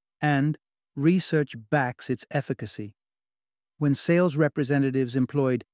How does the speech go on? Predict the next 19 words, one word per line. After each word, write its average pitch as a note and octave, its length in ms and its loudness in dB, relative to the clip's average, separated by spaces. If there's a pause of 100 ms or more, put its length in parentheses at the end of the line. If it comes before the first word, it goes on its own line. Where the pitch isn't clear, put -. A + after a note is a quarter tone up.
(160)
proactive D3 720 0
guidance, B2+ 640 -2 (800)
their C#3 160 0
success - 580 -4
rates C3+ 300 -2
escalated A#2+ 640 -2
from B2 240 -4
eighteen D3+ 400 0
percent C3 480 -6
to A#2+ 100 -6
forty-four B2+ 560 -2
percent. - 480 -12 (640)
The C#3+ 100 -2
second G#3+ 340 2
ingredient E3 540 2
in C3+ 100 -2
proposing C#3+ 460 0
a C3 60 0
recommendation C3+ 800 -2